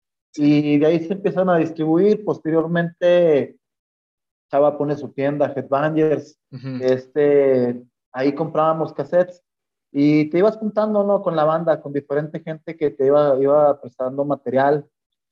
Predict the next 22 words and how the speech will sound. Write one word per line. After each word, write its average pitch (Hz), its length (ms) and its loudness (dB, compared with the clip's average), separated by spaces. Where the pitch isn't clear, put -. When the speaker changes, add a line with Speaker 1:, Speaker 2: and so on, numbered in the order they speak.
Speaker 1:
y 120 320 -8
pues 123 260 -14
enriqueciendo 139 680 -6
tu 147 120 0
acervo. 180 580 0
Una 185 260 0
de 208 60 2
las 180 160 -2
cosas 196 300 -10
que 170 120 -18
yo 170 160 -4
comento 180 400 -8
mucho 180 560 -2
es 160 220 0
de 165 180 -8
que 147 420 2
anteriormente 170 680 -2
nos 180 140 -2
costaba 160 380 -2
mucho 170 280 -8
conseguir 143 360 -6
música. 147 500 -8